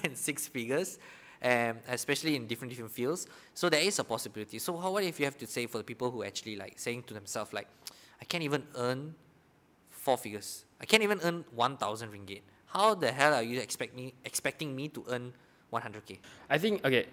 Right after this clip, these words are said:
Speaker 2: you have to put yourself in this place where you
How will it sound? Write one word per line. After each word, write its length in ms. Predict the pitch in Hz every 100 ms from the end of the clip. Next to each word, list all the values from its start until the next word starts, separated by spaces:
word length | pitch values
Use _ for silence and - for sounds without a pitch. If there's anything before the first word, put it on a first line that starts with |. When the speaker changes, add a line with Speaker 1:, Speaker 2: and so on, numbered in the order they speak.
| -
Speaker 2:
you 120 | 139 160
have 120 | 180
to 80 | 175
put 140 | 151
yourself 340 | 139 139 147 131
in 80 |
this 160 | 123 120
place 380 | - 123 120 -
where 420 | 120 120 117 113
you 800 | 110 113 117 113 113 113 113 110